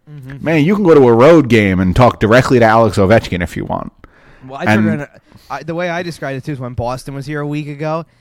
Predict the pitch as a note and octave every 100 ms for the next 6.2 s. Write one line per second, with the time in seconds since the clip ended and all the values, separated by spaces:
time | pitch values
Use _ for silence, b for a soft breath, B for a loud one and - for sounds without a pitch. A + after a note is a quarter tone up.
0 | _ _ _ - - D3+ F3+ D#3 F3 -
1 | C3+ B2+ C3 C3+ D3 D3 - C#3 C3+ B2
2 | C3+ D#3+ C3+ B2+ C3+ - B2+ C3+ E3 B2+
3 | - F3 - D#3 D3 C3+ C3 - D3 C3
4 | C#3 E3+ C#3 - B2+ A#2+ A#2+ D3+ E3+ -
5 | A#2+ C3 A#2+ A#2 C3 B2+ B2 A#2+ _ B2+
6 | A#2+ A2